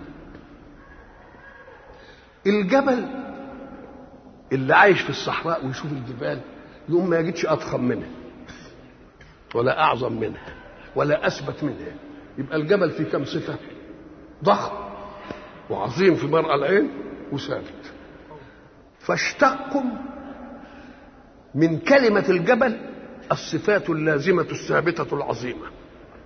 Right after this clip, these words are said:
ولذلك يقول لك إيه؟ فلان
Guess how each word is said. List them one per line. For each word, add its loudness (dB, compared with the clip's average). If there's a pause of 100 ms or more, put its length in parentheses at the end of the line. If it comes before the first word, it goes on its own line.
(760)
ولذلك 0
يقول -6
لك -4
إيه؟ -6 (580)
فلان -2